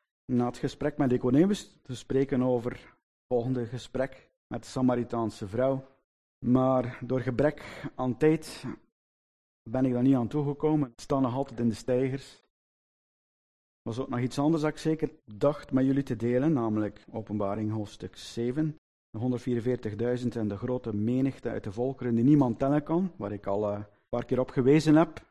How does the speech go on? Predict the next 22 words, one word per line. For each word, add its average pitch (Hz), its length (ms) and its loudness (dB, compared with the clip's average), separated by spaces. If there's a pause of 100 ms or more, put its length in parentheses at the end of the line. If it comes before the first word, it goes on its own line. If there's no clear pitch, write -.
in 113 200 -2
de 104 240 -4
overdenkingen 135 960 0
van 110 180 -4
Marcus. - 680 -4 (480)
Toch 110 140 -8
een 117 80 -2
zeer 131 200 2
bemoedigend 127 460 2
gedeelte, 117 500 -4
maar 104 180 -2
ook 101 200 -4
dat - 360 -8 (180)
vereist 156 340 4
veel 160 180 6
meer 139 280 4
tijd 127 280 2
dan 117 100 0
dat 110 140 0
ik 110 140 -6
eigenlijk 113 320 -2
ter 110 160 -4